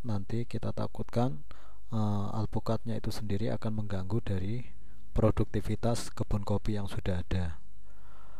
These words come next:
Kemudian saudara-saudara, eh, sekalian, kita tahu bahwa alpukat adalah tumbuhan penghasil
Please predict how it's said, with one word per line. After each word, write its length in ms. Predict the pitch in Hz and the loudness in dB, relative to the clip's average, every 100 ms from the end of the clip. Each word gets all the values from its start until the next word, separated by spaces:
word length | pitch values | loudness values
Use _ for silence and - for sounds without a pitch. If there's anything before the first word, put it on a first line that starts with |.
| - - - - - | -2 -4 -4 -2 0
Kemudian 400 | 107 127 147 139 | 4 4 4 2
saudara-saudara, 720 | 123 113 110 110 101 104 107 | 2 2 2 2 0 0 0
eh, 460 | - - - 113 104 | -2 -2 0 0 2
sekalian, 640 | 110 104 110 123 143 143 | 0 2 2 2 2 0
kita 240 | 117 110 | 0 0
tahu 240 | - 110 131 | 2 2 4
bahwa 320 | 117 104 101 | 4 2 2
alpukat 480 | 104 110 - 117 113 | 0 -2 0 0 0
adalah 320 | 107 107 104 - | 2 4 2 4
tumbuhan 640 | 131 127 120 107 120 117 | 4 6 6 6 4 2
penghasil 720 | 101 104 95 95 - 117 101 | 0 -2 -2 0 0 0 0